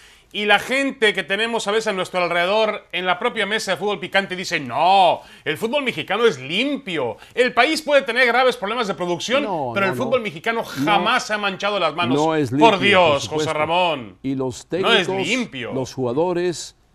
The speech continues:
Speaker 2: los, eh, promotores y, por supuesto,
Speaker 1: Los periodistas,
Speaker 2: los
Speaker 1: algunos de ellos.
Speaker 2: periodistas, los agentes
Speaker 1: Mm.
Speaker 2: están involucrados en negocios de jugadores, sobre todo del extranjero.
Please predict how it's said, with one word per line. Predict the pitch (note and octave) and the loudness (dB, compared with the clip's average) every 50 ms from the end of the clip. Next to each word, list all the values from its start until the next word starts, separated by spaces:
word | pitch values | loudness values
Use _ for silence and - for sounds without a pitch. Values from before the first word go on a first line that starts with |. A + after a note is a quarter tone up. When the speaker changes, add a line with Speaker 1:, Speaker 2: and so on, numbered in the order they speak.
| _ _ _ - | _ _ _ -14
Speaker 2:
los, | - A#2+ B2 B2+ C3 C3 B2 - - - - | -12 -10 -8 -6 -6 -8 -8 -10 -14 -16 -12
eh, | C3 C3 B2 G#2+ | -10 -10 -10 -10
promotores | - C3 B2+ B2+ A#2+ - - F3 F3 E3 D#3+ D#3+ D#3+ C3+ - - _ _ _ _ _ _ _ _ | -10 -10 -8 -8 -6 -4 -2 -2 -2 -2 -4 -6 -8 -10 -10 -16 _ _ _ _ _ _ _ _
y, | - A2+ | -16 -14
por | - A2+ G2 | -12 -12 -12
supuesto, | - - A#2 D3 D#3 D#3 | -12 -10 -10 -6 -2 2
Speaker 1:
Los | F3+ F#3+ - - | 2 2 2 2
periodistas, | - F#3+ F3 E3+ E3+ E3+ F3 A#3 B3 G#3 - - - G3+ | 2 2 2 2 2 0 0 0 -2 -2 -2 0 0 2
Speaker 2:
los | C#3+ F3+ | 2 2
Speaker 1:
algunos | F3 E3+ F3 G3 G3 F#3 C#3+ | 0 0 0 -2 -2 0 2
de | B2+ F3 F#3 | 2 2 4
ellos. | - E3 F3 F3+ | 4 2 2 0
Speaker 2:
periodistas, | G#3 G#3 D3+ D3+ D3+ C#3+ | 0 -2 -4 -4 -4 -4
los | C#3 B2 - | -8 -8 -8
agentes | A#2+ A2+ - - E3 E3 E3 D3+ - - C#3+ D3 D3 B2 - - _ _ _ _ _ _ _ _ _ | -10 -10 -10 -8 -4 -2 -2 -4 -4 -4 -6 -6 -6 -6 -8 -16 _ _ _ _ _ _ _ _ _
Speaker 1:
Mm. | G2+ G#2 | -14 -14
Speaker 2:
están | G#2 - C3+ C3+ C#3+ | -12 -8 -6 -6 -6
involucrados | D3 C3 D3+ D#3+ C#3 C3 B2 A#2+ B2+ D#3 D3 - - - | -6 -6 -6 -8 -6 -6 -6 -6 -6 -6 -8 -10 -16 -16
en | B2 A#2 | -12 -12
negocios | A#2+ A2+ G2+ A#2 B2 A2+ - C#3 C#3 C3 C3 | -10 -8 -8 -8 -8 -10 -10 -12 -12 -12 -12
de | |
jugadores, | A#2+ A2 A#2+ - G2+ A2+ A#2+ B2+ | -12 -12 -10 -10 -8 -8 -8 -10
sobre | A#2 C3+ A#2+ G#2 | -10 -10 -12 -12
todo | E2+ - D3 D3+ D#3 C#3+ | -10 -8 -6 -6 -6 -6
del | B2 C#3 C#3 | -8 -8 -10
extranjero. | C#3 - - - B2+ A2+ G2+ - - C#3+ B2 F2+ D#2 | -10 -12 -12 -14 -14 -14 -12 -10 -10 -12 -12 -12 -16